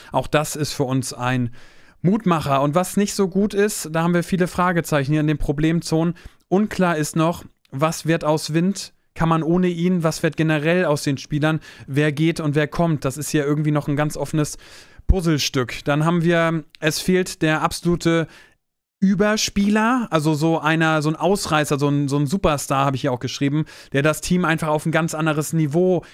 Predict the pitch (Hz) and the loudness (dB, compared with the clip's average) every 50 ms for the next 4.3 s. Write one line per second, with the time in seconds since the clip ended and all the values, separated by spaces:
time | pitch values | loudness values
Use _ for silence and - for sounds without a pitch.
0 | - - - - 147 143 135 127 - - - 127 139 135 127 143 139 139 135 - | -14 -6 -2 0 2 2 2 0 -4 -8 -8 -6 -4 -2 0 0 0 0 -2 -4
1 | - - - - _ - 151 151 156 156 156 - - - 180 175 185 175 165 147 | -10 -20 -20 -8 _ 0 2 2 2 0 0 -2 0 0 0 2 2 0 0 0
2 | - - 170 165 175 180 190 185 - - - - - - 160 165 170 165 - 160 | -2 0 0 2 2 2 0 -2 -4 -10 -20 -6 -2 0 0 2 0 -2 -2 -2
3 | 151 147 151 151 143 151 160 156 147 147 151 160 - - 160 156 147 - - 156 | 0 0 2 2 2 0 0 0 0 0 0 0 0 0 0 -2 -2 -2 -2 0
4 | 156 156 156 151 - | 0 0 0 -2 -6